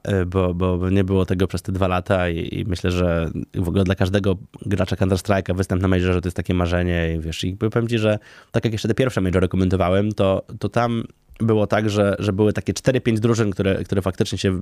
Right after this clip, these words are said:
wyróżniały, które były faworytami i nie wygrywał nikt inny niż faworyt.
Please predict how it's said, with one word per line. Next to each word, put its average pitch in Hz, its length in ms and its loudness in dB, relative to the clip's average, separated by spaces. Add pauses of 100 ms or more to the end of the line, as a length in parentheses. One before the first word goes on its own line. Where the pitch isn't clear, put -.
wyróżniały, 98 560 2
które 101 160 0
były 98 180 2
faworytami 104 560 2
i 98 40 0
nie 101 100 2
wygrywał 101 320 2
nikt 104 200 -2
inny 101 200 4
niż 95 120 0
faworyt. 95 480 0